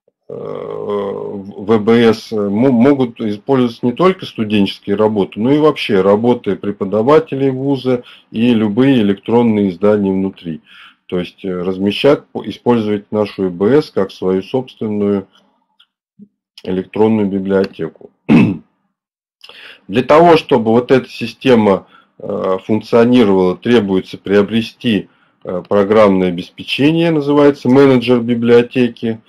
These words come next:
Э, это программа офлайн на сервере вуза, э, и, э,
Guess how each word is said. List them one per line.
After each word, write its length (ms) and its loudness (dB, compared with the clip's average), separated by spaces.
Э, 500 -10
это 460 0
программа 680 2
офлайн 760 2
на 160 0
сервере 540 0
вуза, 520 -2
э, 460 -8
и, 260 -2
э, 340 -8